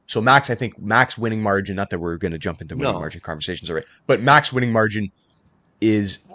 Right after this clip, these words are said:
Speaker 1: so he's susceptible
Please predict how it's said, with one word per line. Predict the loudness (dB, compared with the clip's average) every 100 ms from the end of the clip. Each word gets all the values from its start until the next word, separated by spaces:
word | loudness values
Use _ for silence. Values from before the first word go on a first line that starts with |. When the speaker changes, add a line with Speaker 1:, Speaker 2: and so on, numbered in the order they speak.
| -20 -2
Speaker 1:
so | 4 6 4 _ _ _ _ _ _ _
he's | -4 0 2 2 -2 -8 _ _ _ _ _ _
susceptible | -4 -2 6 6 6 2 6 6 6